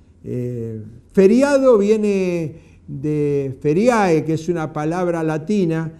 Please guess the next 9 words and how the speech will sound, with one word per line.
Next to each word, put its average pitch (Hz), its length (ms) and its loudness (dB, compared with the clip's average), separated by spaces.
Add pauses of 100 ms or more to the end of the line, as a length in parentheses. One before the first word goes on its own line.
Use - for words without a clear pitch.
(220)
y 160 120 -2
significa 170 680 -4
eso, 117 460 -6 (240)
fiesta, 160 920 0 (260)
eh, 120 500 -10 (880)
día, 147 600 -2
día 147 600 -2
de 127 460 -4 (560)
vacaciones. - 1080 -12